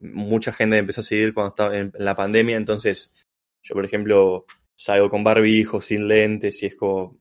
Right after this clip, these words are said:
medio complicado que me reconozcan. Tipo, estoy como medio incógnito, por así decirlo. Pero... Pero sí, ahora, justamente ahora estoy en Uruguay y hay, hay, me han, me han reconocido bastantes personas, me dice,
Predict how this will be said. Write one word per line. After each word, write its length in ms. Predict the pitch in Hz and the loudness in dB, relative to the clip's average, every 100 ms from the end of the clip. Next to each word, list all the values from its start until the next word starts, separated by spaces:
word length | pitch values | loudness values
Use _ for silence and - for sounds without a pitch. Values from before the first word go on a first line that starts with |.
| _ _ _ _ | _ _ _ _
medio 340 | 101 104 101 | -4 -2 -2
complicado 640 | 95 90 95 101 107 104 104 | -4 -6 -2 2 4 4 0
que 60 | |
me 100 | 104 | -4
reconozcan. 640 | 104 101 110 110 127 131 _ _ _ _ _ _ _ _ _ _ _ _ | -2 -2 -4 -4 -8 -10 _ _ _ _ _ _ _ _ _ _ _ _
Tipo, 180 | - 95 | -10 -6
estoy 160 | 95 107 | -2 2
como 180 | 110 104 | 4 4
medio 200 | 107 104 | 2 2
incógnito, 480 | 113 113 110 110 | 4 4 4 0
por 100 | 104 | 0
así 160 | 98 113 | 0 -4
decirlo. 420 | 110 123 160 170 _ _ _ _ - | -2 0 -2 -4 _ _ _ _ 2
Pero... 580 | 117 117 117 117 110 107 104 98 _ _ _ _ _ _ _ _ - | 4 6 6 6 6 4 -2 -8 _ _ _ _ _ _ _ _ -4
Pero 180 | 131 | -2
sí, 200 | 127 170 | 0 6
ahora, 440 | 151 160 160 131 120 | 6 8 8 6 4
justamente 400 | - 135 127 123 | -2 -2 2 6
ahora 100 | 123 | 4
estoy 160 | 131 | 4
en 80 | 123 | 0
Uruguay 360 | 117 120 156 180 | 2 4 6 4
y 340 | 120 107 104 | 2 -2 0
hay, 280 | 107 107 104 98 | 2 2 2 -2
hay, 360 | 107 98 95 - | -4 -4 -10 -8
me 120 | 107 | -6
han, 360 | 107 104 - - | -4 -6 -10 -6
me 100 | 104 | -4
han 120 | 104 | -2
reconocido 500 | 107 104 101 - 107 | -2 -2 -6 -2 -2
bastantes 340 | 104 104 101 | -2 -4 -6
personas, 420 | 98 95 113 113 104 | -6 -4 -4 -4 -6
me 100 | 98 | -6
dice, 480 | 98 98 98 95 | -6 -6 -6 -10